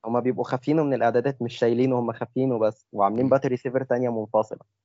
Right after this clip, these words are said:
Speaker 2: مم.
Speaker 1: فبتاعت الخام معرفش د-، ليه في موبايلات بعد الأبديت اشتغلت لوحدها، فبقت بتجبر إن الدارك مود يبقى شغال إجباري.
Speaker 2: آه، تع-، تع-،
Speaker 1: والناس تفتح
Speaker 2: عارف بم-، بمناسبة الحوار ده، أنا كان، آه، أنا كنت بستخدم زمان شاومي مي اي وان،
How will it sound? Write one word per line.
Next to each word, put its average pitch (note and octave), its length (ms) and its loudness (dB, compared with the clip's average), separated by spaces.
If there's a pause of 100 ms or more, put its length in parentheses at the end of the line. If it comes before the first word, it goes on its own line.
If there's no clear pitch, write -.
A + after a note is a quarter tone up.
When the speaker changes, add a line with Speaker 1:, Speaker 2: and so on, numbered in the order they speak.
(300)
Speaker 2:
مم. A2+ 100 -12
Speaker 1:
فبتاعت A2+ 460 -2
الخام C#3+ 420 0
معرفش B2+ 380 0
د-، A#2+ 200 -2
ليه C3 340 0
في C3 200 -4
موبايلات B2 300 2
بعد C3 200 2
الأبديت B2+ 300 -2
اشتغلت C3+ 540 0
لوحدها، A#2+ 520 -2 (200)
فبقت G2+ 260 -8 (120)
بتجبر B2 480 0
إن A2+ 120 -2
الدارك A2 320 -4
مود B2 140 -6
يبقى A#2+ 160 -4
شغال A2 340 -2
إجباري. G#2+ 440 -2 (440)
Speaker 2:
آه، - 60 0
تع-، G#2 260 -2
تع-، A2 140 -2
Speaker 1:
والناس - 180 -4
تفتح D3 100 0
Speaker 2:
عارف A2+ 120 -2
بم-، A2+ 200 -4 (280)
بمناسبة A2 380 -6
الحوار G#2+ 260 -2
ده، B2 180 -4
أنا - 160 -8
كان، G2+ 340 -6
آه، F2+ 160 0
أنا F#2 140 -10 (600)
كنت A2 100 -8
بستخدم C3 300 0
زمان B2 200 0
شاومي C3 260 2
مي B2 120 2
اي A#2+ 60 -2
وان، C3+ 280 0